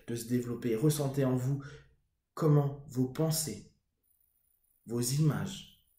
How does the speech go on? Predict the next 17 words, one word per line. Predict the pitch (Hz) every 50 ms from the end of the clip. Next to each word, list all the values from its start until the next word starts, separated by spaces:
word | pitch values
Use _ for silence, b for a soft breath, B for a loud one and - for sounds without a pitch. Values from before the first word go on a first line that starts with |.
| _ _ _ _ _ _ _ _ _ _ -
vos | 127 127 127
sens | - - - - 185 151 - - - - - - - - _ _ _ _ _ _ _ _ _ _ B B B B B
sont | - - 151 151
maintenant | 151 160 170 160 160 - 151 135 127 117 - - - - - _ _ _ _ _ _
orientés | - 180 165 156 151 147 139 135 - - 135 127 123 - - - _ _ _ _ _ _
vers | - 104 110 113 135 135 131 135 - - - - _ _ _ _ _ -
cet | - - 143 127 123 - - - - _ _ _ _
objectif. | 104 107 98 98 95 95 95 - - 82 - - - - - _ _ _ _ _ _ _ _ _ _ _ _ b b b b b
Je | - 101 113 117
l'atteins. | 110 113 113 110 110 - 98 98 95 - - - _ _ _ _ _ _ _ _ _ _ _ _ _ _ _ -
Je | 120 110 131
parviens | 127 131 139 127 110 - 101 107 110 113 110 107 - - - - _ _ _ _ _ _ _ _ _ _ _ _ _ _ _ _ _ _ _ _ _ _ _ _
à | - 123 123 - - -
cet | - - - - - 98
objectif. | 95 90 92 85 - - - 87 85 - -
Je | 117 127
suis | 131 - - - 147 151 151 151